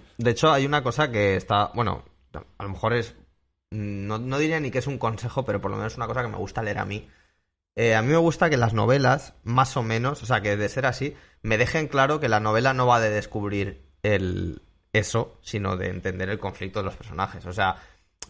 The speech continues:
eh, hay que te-, yo creo que hay que tener cuidado, eh, y esto es una cosa a título personal, l-, para que la gente lo tome o lo deje, que con no e-, con no engañar en ese sentido a la audiencia, ¿no? Porque dices, claro, o sea, sabes que la gente va a estar interesada en lo que ha pasado,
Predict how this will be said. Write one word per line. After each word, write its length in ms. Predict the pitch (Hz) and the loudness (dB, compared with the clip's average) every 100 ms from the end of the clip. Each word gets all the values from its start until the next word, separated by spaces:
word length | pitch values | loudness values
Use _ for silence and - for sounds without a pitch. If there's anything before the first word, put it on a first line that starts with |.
| _ _ | _ _
eh, 180 | 117 113 | 4 4
hay 120 | 113 | 4
que 100 | 120 | 0
te-, 120 | 110 127 | -2 -4
yo 120 | 127 | 2
creo 120 | 147 | 2
que 60 | 147 | 4
hay 60 | 151 | 2
que 60 | |
tener 220 | 156 151 | 2 -2
cuidado, 640 | 131 139 123 120 175 202 - | 2 4 6 4 2 -2 -10
eh, 240 | 101 101 98 | -4 -4 -2
y 40 | |
esto 180 | 98 - | -4 -6
es 60 | 110 | -8
una 160 | 104 | -6
cosa 500 | 95 95 107 101 95 - | -8 -2 0 0 -2 -8
a 40 | 98 | -10
título 280 | 101 104 101 | -6 -4 -2
personal, 520 | 98 92 92 110 - | -4 -4 -4 -4 -6
l-, 260 | 95 87 - - | -12 -12 -14 -10
para 240 | - - | -10 -10
que 80 | - | -14
la 100 | - | -16
gente 220 | - 92 | -14 -8
lo 120 | 95 82 | -8 -6
tome 200 | 95 92 | -6 -4
o 40 | |
lo 80 | 92 | -4
deje, 240 | 92 113 - - _ _ _ _ _ | -4 -8 -10 -20 _ _ _ _ _
que 560 | 120 113 107 104 - _ _ _ | 2 4 4 0 -4 _ _ _
con 260 | 123 117 | 2 2
no 140 | 117 139 | 4 4
e-, 260 | 156 - - - | 2 -2 -20 0
con 320 | 123 113 113 | 0 2 2
no 240 | 127 143 | 6 6
engañar 800 | 156 151 127 113 113 120 104 104 _ _ _ | 4 2 2 2 2 2 2 -2 _ _ _
en 140 | 104 | -4
ese 140 | 107 92 | -4 -4
sentido 360 | 110 98 104 101 | -6 -2 2 4
a 40 | |
la 60 | 101 | 2
audiencia, 480 | 101 101 92 104 95 | 2 0 -2 -4 -2
¿no? 220 | 104 120 | -2 0
Porque 220 | 110 104 | 2 2
dices, 280 | 104 98 95 | 0 -2 -4
claro, 260 | - 107 107 | 0 0 0
o 60 | 76 | -2
sea, 180 | 95 | -6
sabes 360 | - 107 113 104 | 0 2 2 0
que 120 | 113 | 0
la 200 | 101 101 | 2 0
gente 260 | - 104 117 | 0 -2 -2
va 60 | 104 | -2
a 20 | |
estar 160 | - | -4
interesada 320 | 101 101 110 120 | -6 -4 -2 -2
en 60 | |
lo 100 | 107 | -2
que 80 | 104 | -2
ha 60 | 101 | -2
pasado, 380 | 101 107 120 | -2 -2 -4